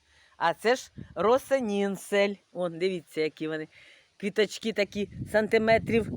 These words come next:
шість, може, невеликі. Ну вони вон такі чудові, гляньте.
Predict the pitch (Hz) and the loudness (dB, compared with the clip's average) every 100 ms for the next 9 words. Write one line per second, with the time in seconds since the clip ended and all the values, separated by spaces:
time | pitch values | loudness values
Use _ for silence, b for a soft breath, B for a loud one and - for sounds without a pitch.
0 | - - - 202 220 233 - 202 214 208 | -6 -6 -2 2 4 4 2 0 2 4
1 | 180 196 B - 202 240 262 247 220 175 | 4 0 B 0 2 8 8 8 6 6
2 | - 156 B B 180 202 202 196 196 190 | 2 -8 B B -2 0 2 2 0 -2
3 | 196 - 202 151 185 208 208 165 147 143 | -4 0 0 4 6 8 6 2 -2 -2
4 | 165 139 - | -2 -2 -10